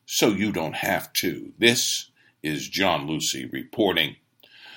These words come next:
The Steelers' home opener at Heinz Field is no gimme game. The one P M contest with the high-flying Kansas City Chiefs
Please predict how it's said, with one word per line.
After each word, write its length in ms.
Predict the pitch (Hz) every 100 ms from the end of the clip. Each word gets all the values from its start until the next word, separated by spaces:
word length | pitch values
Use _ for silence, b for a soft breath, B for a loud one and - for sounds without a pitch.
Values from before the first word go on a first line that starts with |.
| B B
The 80 | 98
Steelers' 460 | - 175 160 113 -
home 260 | 113 104
opener 440 | 101 104 90 80 78
at 60 |
Heinz 460 | - 107 90 85 80
Field 500 | - 104 98 78 78
is 280 | 92 92 85
no 420 | 110 117 87 78
gimme 340 | 78 90 85 76
game. 500 | 87 90 82 65 - _ _ B B B
The 60 | 92
one 220 | 95 120
P 200 | 123 107
M 200 | 98 98
contest 680 | - 95 78 - 82 78 -
with 140 | 82 - -
the 80 | -
high-flying 1000 | - 92 90 - 92 87 85 80 80 78
Kansas 460 | 135 120 90 87
City 240 | 113 95 85
Chiefs 580 | - 170 107 98 -